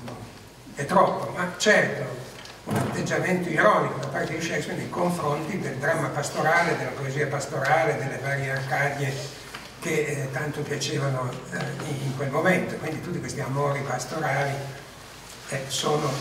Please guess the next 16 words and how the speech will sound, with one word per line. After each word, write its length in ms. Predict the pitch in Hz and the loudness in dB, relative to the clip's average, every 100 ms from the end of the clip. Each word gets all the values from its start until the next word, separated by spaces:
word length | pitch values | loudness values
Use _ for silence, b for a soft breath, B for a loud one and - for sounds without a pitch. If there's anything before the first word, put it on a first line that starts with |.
| - - - - | -4 -6 -6 0
rappresentati 1200 | 147 151 175 - 160 143 - 180 196 - 208 196 196 - - - - - - | 2 4 2 2 0 2 6 6 6 2 0 2 0 -2 -8 -8 -8 -8 -4
e 100 | 180 | -2
sempre 380 | 208 185 180 | 0 0 0
un 160 | 180 180 - 175 - - - - | 0 0 -4 -8 -8 -12 -14 -2
po' 500 | - 175 175 175 - - - | 4 6 6 4 -4 -6 -4
presi 300 | 151 151 143 | 4 4 4
in 140 | 135 | 2
giro. 380 | 123 110 110 110 - - - - - - | 0 -2 -2 -4 -4 -4 -4 -4 0 4
A 80 | |
un 120 | 233 220 | 6 6
certo 280 | 208 202 196 | 4 4 2
punto, 800 | 226 185 127 - 143 - - - - - - | 4 4 4 2 2 2 -2 -8 -8 -6 -2
a 60 | 160 | -2
un 100 | 151 | 0
certo 280 | 170 160 180 | 2 2 2
punto 360 | 180 180 151 | 4 2 2